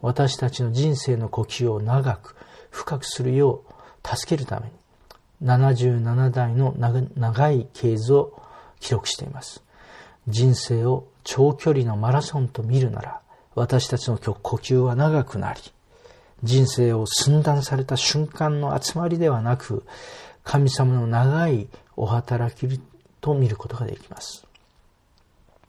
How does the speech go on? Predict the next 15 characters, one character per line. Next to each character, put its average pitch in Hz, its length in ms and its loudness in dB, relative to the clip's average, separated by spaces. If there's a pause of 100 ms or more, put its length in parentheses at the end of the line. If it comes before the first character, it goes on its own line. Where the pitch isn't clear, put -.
(500)
系 131 240 10
図 127 120 4
に 127 100 6
記 - 140 0
録 135 160 8
さ - 120 0
れ 135 100 4
た 131 100 0
数 151 300 -2
多 139 100 10
く 127 160 -2
の 113 120 -2
人 117 240 2
物 - 280 -10
は、 - 220 -12